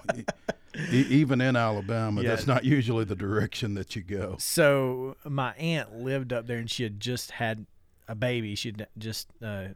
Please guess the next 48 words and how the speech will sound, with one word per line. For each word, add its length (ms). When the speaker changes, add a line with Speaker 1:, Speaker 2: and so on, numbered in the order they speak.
Speaker 2:
had 200
my 120
cousin, 420
so 260
we, 180
we 180
decided 420
to 80
go 180
up 140
there, 240
my 160
grandparents 720
and 120
I, 240
and, 500
yeah, 460
so 540
that 220
was 220
the 100
trip. 300
But 180
I 60
got 160
to 80
go 100
to 60
the 80
big 220
house 420
and 320
Speaker 1:
Mm. 220
Speaker 2:
got 220
to, 200
got 220
to 100
see 420
some 380
cool 220
stuff. 500
But 120
Speaker 1:
I 20
went 240
to 80
the 80
big 280
house. 520